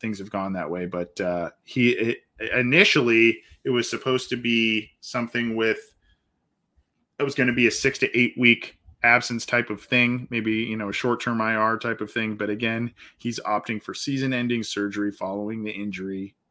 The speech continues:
in Sunday's forty-one thirty-three win in Detroit. So for fantasy footballers, kind of a,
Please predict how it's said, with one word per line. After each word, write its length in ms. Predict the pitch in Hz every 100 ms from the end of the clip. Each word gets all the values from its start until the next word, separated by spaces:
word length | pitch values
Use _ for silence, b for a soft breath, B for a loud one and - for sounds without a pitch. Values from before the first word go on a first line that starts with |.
| _
in 160 | 123 127
Sunday's 400 | 120 117 110 -
forty-one 680 | - 98 107 101 95 95 - _ _ _ -
thirty-three 460 | 104 104 101 104 98
win 400 | 95 87 85 87 -
in 80 | 90
Detroit. 460 | 85 - 85 -
So 420 | - 92 87 87 B B B B B B _ - - _
for 140 | - 127
fantasy 480 | - 175 185 170 156
footballers, 720 | 170 175 147 139 131 127 120
kind 240 | 147 147
of 160 | 139 127
a, 480 | 117 113 107 101